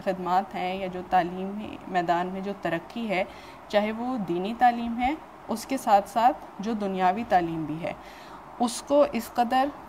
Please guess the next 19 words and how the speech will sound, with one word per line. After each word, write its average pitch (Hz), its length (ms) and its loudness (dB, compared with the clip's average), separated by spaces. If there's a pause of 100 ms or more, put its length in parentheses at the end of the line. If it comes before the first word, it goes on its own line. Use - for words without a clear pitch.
(200)
उन्होंने, 233 460 0 (600)
अ, 202 300 4 (680)
जिसको 202 360 -4
कहते 202 340 0
हैं 214 180 -6
तरक्की 233 580 2 (280)
पर 214 120 4
ले 190 200 -2
गए, 208 160 -2
इतने 226 340 -6
उरूज 214 400 -4
पर 247 180 -2
ले 190 120 -2
गए 170 240 -2
अपनी 190 340 -4
तालीम, 185 520 -2 (520)
तालीमी 196 340 10
निज़ाम 190 440 2
को 214 280 0